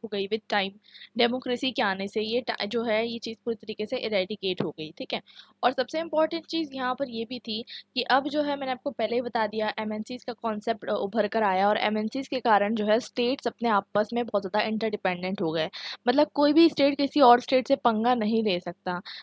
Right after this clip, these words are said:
मतलब India अगर चाहे तो वो चाइना से पंगा नहीं लेता। क्यों नहीं लेता? ब-, बल्कि China is a very, uh, you know, uh, China is a big enemy।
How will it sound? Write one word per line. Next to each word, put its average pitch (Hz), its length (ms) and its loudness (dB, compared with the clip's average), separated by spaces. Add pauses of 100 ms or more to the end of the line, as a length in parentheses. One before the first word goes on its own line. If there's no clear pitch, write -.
(140)
मतलब 254 260 2
India 262 360 2
अगर 262 400 0
चाहे 233 480 0 (160)
तो 247 100 0
वो 233 280 -2
चाइना 208 380 2
से 247 120 -4
पंगा 220 340 -2
नहीं 220 280 -2
लेता। 180 340 -2
क्यों 254 220 -6
नहीं 285 200 -4
लेता? 220 340 0 (420)
ब-, 202 200 2
बल्कि 226 340 -2
China 214 380 -2
is 233 200 -4 (120)
a 226 80 0
very, 226 480 -2
uh, 202 120 4
you 214 160 -2
know, 294 220 -2
uh, 208 180 2 (100)
China 220 280 -2
is 247 60 -8
a 233 100 -4
big 269 180 -2
enemy। 180 380 -2